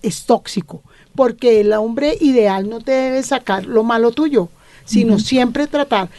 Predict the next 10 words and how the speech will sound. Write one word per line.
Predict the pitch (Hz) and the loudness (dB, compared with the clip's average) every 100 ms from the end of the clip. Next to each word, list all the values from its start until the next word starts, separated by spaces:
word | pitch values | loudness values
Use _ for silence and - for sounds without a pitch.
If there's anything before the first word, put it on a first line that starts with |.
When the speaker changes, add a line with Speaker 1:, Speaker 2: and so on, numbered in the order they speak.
| - - - | -20 -20 -8
Speaker 1:
que | 208 | -6
si | 208 | -4
sale | 208 220 226 285 | -2 0 2 4
algo | 294 294 311 | 2 2 0
medianamente | 302 277 202 202 220 240 269 | 0 -4 -4 -4 -6 -6 -4
malo, | 262 269 269 285 - - | 0 0 0 -2 -6 -12
mediarlo | 233 226 226 202 190 214 226 | -4 0 2 2 0 -4 -4
con | 294 | -2
un | 302 | -2
gris | 302 339 339 | 0 -2 -2